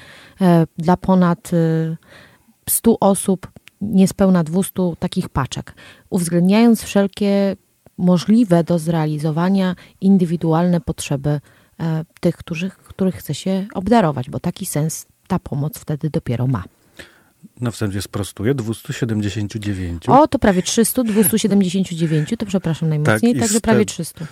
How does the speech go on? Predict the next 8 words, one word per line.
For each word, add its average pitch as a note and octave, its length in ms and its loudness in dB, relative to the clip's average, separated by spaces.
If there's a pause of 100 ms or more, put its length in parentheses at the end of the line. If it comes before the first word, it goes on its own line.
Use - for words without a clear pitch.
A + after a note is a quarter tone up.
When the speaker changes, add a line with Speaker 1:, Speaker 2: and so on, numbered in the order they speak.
Speaker 2:
z - 120 -10
terenu A#2 280 2
całego A2+ 360 0
województwa. G#2+ 680 -4 (360)
E, G#2 400 0
i A#2 100 -6 (120)
to, C#3 240 -2
co A#2+ 500 -4